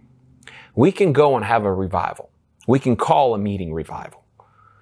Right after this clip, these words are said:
We can run around and we can shout and we can scream and we can say, "Oh my gosh, Holy Spirit show up, showed up and we have a great revival." But if people leave that place without understanding that we have to live by the Word of God,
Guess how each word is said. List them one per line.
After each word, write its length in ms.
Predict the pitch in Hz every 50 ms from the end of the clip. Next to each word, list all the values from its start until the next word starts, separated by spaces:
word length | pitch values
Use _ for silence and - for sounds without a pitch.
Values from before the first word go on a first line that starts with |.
| _ _ -
We 140 | 107 143 151
can 120 | 151 135
run 260 | 127 143 156 175 180
around 600 | 175 175 175 180 175 175 180 180 180 180 175 170
and 140 | 143 113 113
we 100 | 139 156
can 140 | 156 165 143
shout 480 | - - - 147 147 147 151 160 -
and 100 | 143 135
we 100 | 127 139
can 140 | 143 - 151
scream 560 | 151 - - - 147 147 151 151 151 151 147
and 80 | 127 123
we 80 | 143 147
can 160 | 143 143 135
say, 220 | - 147 139 147 147
"Oh 340 | 156 160 170 170 170 175
my 200 | 170 160 156 156
gosh, 260 | 156 151 151 151 156 -
Holy 260 | - 104 143 156 151
Spirit 400 | 151 - - 156 151 156 156 143
show 300 | - - 151 151 139 135
up, 220 | 147 156 151 -
showed 260 | - - 165 165 151
up 180 | 143 151 165 -
and 140 | - 92 90
we 160 | 120 156 185
have 180 | 165 185 190 170
a 80 | 160
great 300 | 156 151 165 185 190 -
revival." 440 | 170 165 160 143 127 95 69 - - _ _ _ _ _ _ _ _ _ _ - - _ _ -
But 100 | 113 117
if 180 | 113 - -
people 520 | - - 202 208 214 214 208 202 190 160 151
leave 420 | 151 160 156 139 120 104 95 95
that 260 | 95 98 92 - -
place 600 | - - - 135 127 82 - - - - - - _ _ _ _ _ _ _ _ _ _ _ _ _ -
without 480 | 117 123 - - 143 143 156 147 -
understanding 920 | - 135 135 131 117 110 104 - - - 120 127 127 127 95 76 71 78 - _ _ _ _ _ _ _ _ _ _ _ - - - - -
that 180 | - 101 95 95
we 120 | 107 110
have 180 | 104 123 120 117
to 120 | - 117
live 340 | 104 101 104 113 131 135 127
by 100 | 120 123
the 120 | 110 107 92
Word 200 | 92 104 117 139
of 100 | 139 117
God, 340 | 98 87 80 80 85 -